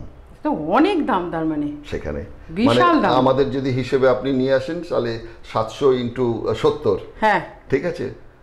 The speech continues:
Speaker 2: মানে ঊনপঞ্চাশ, চার হাজার নশো টাকার মতন আমাদের প্লেট পড়ে যাচ্ছে
Speaker 1: <laughs>
Speaker 2: শুধু
Speaker 1: এই
Speaker 2: এক
Speaker 1: হয়ে
Speaker 2: প্লেট
Speaker 1: গেল
Speaker 2: কাবাব।
Speaker 1: একটা
Speaker 2: সাদা
Speaker 1: সাদা,
Speaker 2: রঙের কাবাব
Speaker 1: সাদা
Speaker 2: যেটা,
Speaker 1: রঙের
Speaker 2: সেটা তৈরি হয়ে গেল।
Speaker 1: স্কিউয়ার।
Speaker 2: ঠিক একইভাবে বাকি তিনটে
Speaker 1: হ্যাঁ, বাকি
Speaker 2: তৈরি
Speaker 1: তিনটে
Speaker 2: হবে।
Speaker 1: আমি তৈরি করে নিচ্ছি।
Speaker 2: আচ্ছা, এবার এটা তো আপনি, আহ, মুরগির মাংস দিয়ে তৈরি করেছেন।
Speaker 1: হ্যাঁ।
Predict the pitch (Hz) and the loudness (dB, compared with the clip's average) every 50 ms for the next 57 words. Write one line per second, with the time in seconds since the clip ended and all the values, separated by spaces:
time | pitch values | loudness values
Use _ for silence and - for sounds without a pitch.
0 | - 101 117 123 123 135 160 160 - - 117 117 123 131 147 143 143 139 127 120 | -10 -4 -2 0 2 2 0 0 -2 -4 -2 0 2 2 2 2 2 2 2 0
1 | 135 127 - - - 131 131 131 135 143 139 135 127 123 131 131 123 131 123 135 | -2 -2 0 0 2 2 4 4 2 2 0 0 -2 -2 -2 -2 -2 -2 -2 -2
2 | 131 139 131 135 135 123 135 - - - - - - - 104 107 107 107 143 165 | -2 -2 -4 -2 -2 -2 -2 -4 -8 -14 -20 -16 -8 -6 -2 -2 0 0 -2 -4
3 | - - - 127 131 127 127 127 - - - 320 - - 494 - - - 214 196 | -6 -10 -6 -2 0 0 0 0 0 2 2 4 4 4 2 2 2 2 2 2
4 | - - - - - - - - 139 120 131 139 - 214 220 185 214 214 220 220 | 0 -2 -8 -14 -14 -12 -6 -4 0 2 4 4 6 4 4 2 2 2 2 4
5 | 226 247 240 - - 92 90 - - - - - 185 202 - - - 302 427 554 | 4 4 4 4 4 2 0 -2 -6 -12 -6 -4 -2 -2 -2 -2 -2 -2 -2 -2
6 | - - - - - - - - - - 147 147 147 165 160 160 160 160 160 160 | -4 -10 -18 -20 -20 -20 -20 -18 -8 -2 0 2 4 6 6 6 6 6 4 4
7 | 160 160 143 139 139 - 180 185 175 175 180 240 277 311 - - - - - 127 | 4 4 2 2 2 2 2 0 -2 -2 0 0 -2 -2 -4 -8 -8 -4 -4 -2
8 | 127 135 127 - 135 120 120 120 113 110 113 110 110 113 - 190 175 - - - | -2 -2 -2 -2 -2 -2 0 -2 -2 -4 -4 -4 -2 -2 0 0 0 -2 -2 -2
9 | - 147 135 - 165 165 139 151 160 180 147 135 113 113 127 131 131 - 131 127 | -2 -2 -2 -2 -2 -4 -2 0 0 0 2 2 0 0 -2 -4 -6 -4 -4 -2
10 | - 214 185 175 175 - 202 202 196 - 117 110 - 208 - - 480 - 262 - | 0 0 0 0 2 0 0 2 2 2 0 0 0 -2 0 0 0 0 0 -2
11 | - 180 165 156 143 - 165 151 160 147 147 147 - 143 175 - - - 147 151 | -2 -4 -6 -6 -8 -10 -14 -12 -12 -12 -10 -8 -6 -4 -4 -4 -2 -2 0 0
12 | 196 202 170 175 175 202 196 214 214 196 - - 202 202 202 - - 131 135 131 | 2 2 2 0 -2 -2 0 2 2 2 2 0 -4 -8 -6 -4 -2 0 2 2
13 | 135 131 135 143 156 151 156 190 175 175 170 170 - 165 160 143 151 143 143 135 | 2 2 2 0 -2 -2 -4 -4 -2 -2 -2 -2 -4 -6 -6 -6 -6 -4 -4 -4
14 | 120 120 117 117 101 98 98 247 208 170 | -4 -4 -6 -6 -6 -4 -2 -2 -2 -2